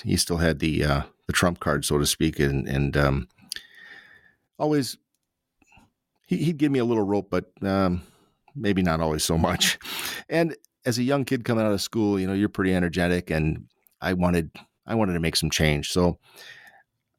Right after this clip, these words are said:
I thought, well, I didn't wanna keep arguing with him. That wasn't successful, and that wasn't good for the family life either, right?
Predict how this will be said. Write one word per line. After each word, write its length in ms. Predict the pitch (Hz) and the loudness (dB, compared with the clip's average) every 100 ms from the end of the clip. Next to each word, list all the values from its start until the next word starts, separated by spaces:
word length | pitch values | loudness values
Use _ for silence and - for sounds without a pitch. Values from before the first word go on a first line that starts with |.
| _ _ - | _ _ -4
I 100 | 139 | -2
thought, 300 | 151 131 113 | 0 0 2
well, 320 | 120 117 104 - _ - - | 0 0 -2 -10 _ -10 -4
I 60 | |
didn't 200 | 107 147 | 0 2
wanna 120 | 127 | 0
keep 220 | 113 107 85 | 0 0 2
arguing 320 | 98 98 95 | 2 2 2
with 140 | 92 | 2
him. 240 | 95 92 87 _ | 0 0 -4 _
That 160 | 92 87 | 0 2
wasn't 240 | 90 80 | 0 0
successful, 560 | - 76 78 78 - 82 | -4 0 2 2 0 -2
and 80 | 85 | 0
that 120 | 78 | 0
wasn't 240 | 85 78 | 0 0
good 140 | 76 71 | -2 0
for 100 | 71 | -2
the 100 | 64 | 0
family 340 | 73 78 76 | 0 0 0
life 260 | 76 76 85 | 0 0 0
either, 240 | 90 82 | 0 0
right? 260 | 71 80 | 0 0